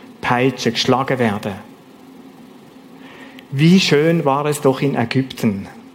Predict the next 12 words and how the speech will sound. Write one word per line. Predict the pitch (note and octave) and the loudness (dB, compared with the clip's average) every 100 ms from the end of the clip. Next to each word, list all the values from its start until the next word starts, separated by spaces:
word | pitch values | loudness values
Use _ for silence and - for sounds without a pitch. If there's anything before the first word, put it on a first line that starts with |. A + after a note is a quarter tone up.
| - - - - - - - | -20 -20 -20 -20 -20 -12 -4
Wieso? | A#2+ - F#3 B2 - - - - - - - - - - - - - - - - - - - - - - - - - - - - - - - - - - - | -2 2 2 0 -6 -16 -18 -20 -20 -20 -20 -20 -20 -20 -20 -20 -20 -20 -20 -18 -18 -20 -20 -18 -18 -18 -18 -20 -18 -18 -18 -20 -20 -20 -20 -20 -20 -18 -6
Da | B2+ | -6
konnten | C3 D3+ C#3+ C#3 C3+ | -2 -2 0 2 4
wir, | C3+ C3 C3+ C3 | 4 2 0 -4
Vers | - A#2+ A2+ | -2 0 0
fünf, | - C3 E3 - - - - - - - - - - | 0 2 0 -4 -12 -18 -20 -20 -20 -20 -20 -20 -10
weiter, | B2+ C3 C3+ | -2 -2 0
„Da | A#2 C#3+ | -2 -2
konnten | - D#3 D#3 C#3 C3 | 0 -2 0 0 2
wir | B2+ | 2
Fisch | - D#3 F3+ - | 0 0 2 2
essen | F3 E3 E3 - E3+ | 0 0 0 0 2